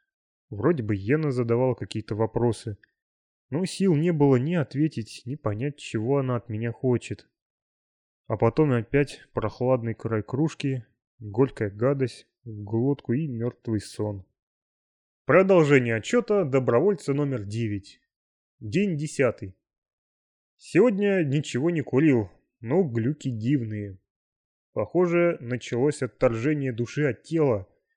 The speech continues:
иммунная реакция на ментальном уровне. Ловите мою матрицу между мирами и запихивайте куда угодно.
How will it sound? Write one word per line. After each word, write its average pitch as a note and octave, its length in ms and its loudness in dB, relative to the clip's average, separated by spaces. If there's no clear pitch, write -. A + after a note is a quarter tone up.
иммунная B2+ 540 0
реакция D3+ 600 2
на B2 100 -6
ментальном A#2 640 -4
уровне. G2 520 -6
Ловите C3 600 2
мою G3 300 0
матрицу E3+ 600 -2
между C#3 420 0
мирами E3+ 560 0
и G3+ 200 -4
запихивайте D#3 840 -2
куда F3 380 -2
угодно. B2 680 0